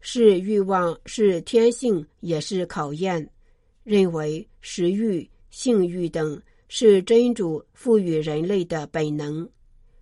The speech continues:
然而，这些欲望若不受控制，会使人堕落；若能以理性节制，则能提升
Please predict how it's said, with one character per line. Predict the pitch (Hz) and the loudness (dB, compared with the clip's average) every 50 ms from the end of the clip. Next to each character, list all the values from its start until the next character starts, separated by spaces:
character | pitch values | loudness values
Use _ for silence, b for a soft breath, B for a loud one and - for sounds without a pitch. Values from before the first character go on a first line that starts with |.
| _ _ _ _ _ | _ _ _ _ _
然 | - 180 170 180 175 | -6 -4 -2 -2 -2
而， | 165 156 156 156 151 - - _ _ _ _ | -4 -4 -6 -8 -10 -14 -18 _ _ _ _
这 | - 269 240 | -2 0 0
些 | 233 - 247 240 | 2 4 4 2
欲 | 240 233 240 220 185 | 2 2 0 -2 -2
望 | 170 170 175 170 160 156 151 - _ _ _ _ - | -2 -2 -2 -4 -4 -4 -8 -12 _ _ _ _ -12
若 | - 196 208 202 190 175 | -4 0 2 2 2 2
不 | 165 - 160 165 165 | -2 -2 -4 -4 0
受 | - 233 208 175 | 4 4 2 2
控 | - - 202 175 165 | 2 -2 -2 -2 -2
制， | - - 175 165 156 147 - _ _ _ _ _ - | -4 -4 -4 -4 -4 -6 -10 _ _ _ _ _ -12
会 | _ - 226 208 196 | _ 4 4 4 4
使 | - - 180 160 151 | 4 0 -2 -2 -2
人 | 147 147 147 156 175 | 0 -2 -4 -4 -2
堕 | 180 233 214 175 160 | 0 2 2 2 0
落； | 160 165 165 160 151 143 - _ _ _ _ _ _ _ _ _ _ _ _ | -2 -4 -4 -4 -4 -6 -10 _ _ _ _ _ _ _ _ _ _ _ _
若 | - 208 208 208 190 | -2 2 2 4 4
能 | 170 160 170 185 | 4 2 2 0
以 | 196 190 185 170 160 151 - _ _ _ | -2 -2 -4 -4 -4 -6 -8 _ _ _
理 | - 190 196 175 170 | -8 -6 -4 -4 -4
性 | 165 - 247 247 208 170 147 | -4 0 0 2 2 0 -2
节 | - - 143 143 143 147 | -4 -4 -4 -4 -4 -4
制， | 147 - 208 185 156 - - _ _ _ _ _ _ _ _ - | -4 -2 -2 -2 -2 -4 -10 _ _ _ _ _ _ _ _ -8
则 | - 208 190 196 | -4 0 0 2
能 | 180 175 175 175 | 2 0 0 -2
提 | 175 - 170 151 156 156 | -4 -6 -6 -6 -4 -4
升 | - 185 180 185 190 | -4 -2 -2 -2 -2